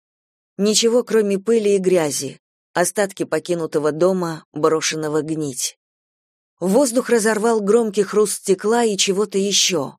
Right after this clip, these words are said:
Лили резко повернула голову. В нескольких футах от неё стояла Любовь. Волосы упали на глаза. Она склонила голову набок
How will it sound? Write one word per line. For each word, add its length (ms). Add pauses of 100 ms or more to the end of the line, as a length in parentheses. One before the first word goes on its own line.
(420)
Лили 300
резко 420
повернула 560
голову. 640 (840)
В 160
нескольких 520
футах 360
от 160
неё 280
стояла 800 (120)
Любовь. 720 (320)
Волосы 520
упали 380
на 140
глаза. 560 (560)
Она 220
склонила 420
голову 380
набок 600